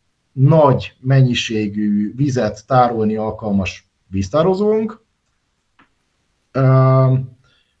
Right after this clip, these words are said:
geodéziai magasságkülönbséggel. Néhány száz méterre van általában szükség, és akkor meg tudjuk azt csinálni, hogy abban az esetben, ha rendelkezésre áll többlettermelés olcsó áramból,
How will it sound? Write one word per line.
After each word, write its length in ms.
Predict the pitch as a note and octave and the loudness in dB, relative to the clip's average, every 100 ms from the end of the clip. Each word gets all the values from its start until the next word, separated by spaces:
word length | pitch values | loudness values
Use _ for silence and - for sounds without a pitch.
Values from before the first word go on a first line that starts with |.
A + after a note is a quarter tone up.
| _ _ | _ _
geodéziai 640 | D3+ D#3+ C#3+ C#3+ C#3 D#3 | 0 4 4 4 2 2
magasságkülönbséggel. 1400 | D3+ D3+ C3+ C3+ A#2+ - A2+ G2+ - G2 E2+ E2+ D2+ C#2+ | 0 0 0 0 -2 -2 -4 -4 -4 -6 -6 -8 -10 -10
Néhány 380 | D#3+ D#3+ C3 B2 | 0 2 4 2
száz 280 | - B2+ A2+ | 0 -2 -2
méterre 440 | A#2 G#2+ A2+ G#2+ | -2 -4 -4 -4
van 180 | G#2 G2+ | -2 -2
általában 480 | G#2 G2 G2+ F#2+ F2+ | -2 -2 -4 -4 -6
szükség, 640 | - A2 - G#3 A#3 A#3+ - _ _ _ _ | -8 -10 -2 -2 -2 -10 -18 _ _ _ _
és 80 | - | -12
akkor 120 | C3+ | -4
meg 160 | F3 A#3 | -2 -2
tudjuk 340 | A3 C#3+ C3 | -2 0 2
azt 180 | E3 C3+ | 2 0
csinálni, 680 | - C3 A2+ F2 F2 B2 - _ _ _ - _ | 0 2 2 2 0 -2 -6 _ _ _ -20 _
hogy 160 | A2+ C#3 | -4 0
abban 300 | G3+ G#3 D#3 | 2 2 2
az 120 | C3 | 2
esetben, 520 | - D3 B2 B2+ A#2+ | 2 0 0 0 0
ha 280 | A2+ B2 - | 0 -2 -4
rendelkezésre 1080 | C3 F#3+ G#3+ E3+ A#2+ B2 A2 A2+ G#2+ - A#2 | 0 2 4 2 2 0 -2 -2 -2 -4 -4
áll 460 | A2+ A2 G#2 G2 - _ _ | 0 2 0 -2 -8 _ _
többlettermelés 1160 | - F#3 D3+ A#2 F#2+ - A#2+ A2+ G#2+ G2+ G2 - | -2 0 2 0 -2 -2 0 0 0 0 0 0
olcsó 400 | C3+ - G2+ G2+ | 0 0 -2 -2
áramból, 760 | G#2 A2 B2+ D#3 F#3+ G#3+ A3 | 0 0 0 0 2 0 -2